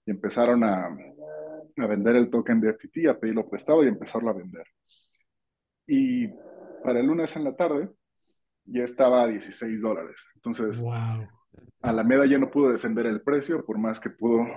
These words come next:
Speaker 1: por más que pudo y los fondos que tenía, se tumba hasta dieciséis. Y entonces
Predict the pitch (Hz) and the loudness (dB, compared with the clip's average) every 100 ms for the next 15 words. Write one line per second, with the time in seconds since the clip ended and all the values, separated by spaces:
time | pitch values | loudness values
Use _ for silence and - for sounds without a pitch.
0 | - - 110 123 117 104 - 151 151 131 | -10 -2 2 4 2 -4 2 4 6 4
1 | 107 95 98 123 113 - - 104 135 165 | 2 -2 -8 -6 -6 -6 -8 -4 -2 -2
2 | 190 _ _ _ _ - - - - - | -4 _ _ _ _ -20 -20 -20 -18 -18
3 | - - 101 - _ - 143 143 131 - | -10 -4 -4 -6 _ 2 6 6 4 2
4 | 110 98 95 - 147 151 143 - _ _ | -2 -4 -6 -6 -4 -4 -8 -20 _ _
5 | _ _ _ _ _ _ _ - 135 117 | _ _ _ _ _ _ _ -6 -4 -2
6 | 110 123 127 127 117 - - | -4 -4 -2 -2 -4 -10 -20